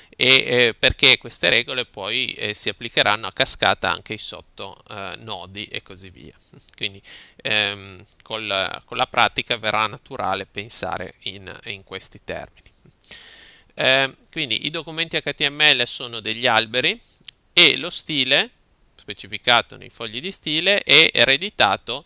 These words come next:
eh, lungo i rami dell'albero che vanno verso il basso. Quando si incontrano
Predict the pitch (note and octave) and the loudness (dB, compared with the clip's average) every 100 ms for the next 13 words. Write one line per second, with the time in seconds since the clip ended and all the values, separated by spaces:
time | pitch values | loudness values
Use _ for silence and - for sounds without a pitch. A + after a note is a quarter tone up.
0 | - - _ _ D3 C3 B2 B2+ D#3+ D3+ | -20 -20 _ _ -2 0 0 -2 -8 -8
1 | F3 C3+ A2+ B2 B2 A2+ G#2 G2+ G#2 A2 | -2 2 2 2 2 4 4 2 -4 -8
2 | A#2+ - _ A#2+ _ - F#2+ G2 G#2 G2+ | -8 -16 _ -20 _ -14 -8 -8 -6 -8
3 | - A2 F#2+ - - - - _ - - | -8 -14 -10 -10 -8 -10 -12 _ -20 -20
4 | - _ _ - G#3 F3 C#3+ D#3 D3 F3+ | -20 _ _ -2 -2 -2 -8 -10 -6 -4
5 | C3+ B2 A#2+ A2 G2+ | -4 -8 -12 -10 -10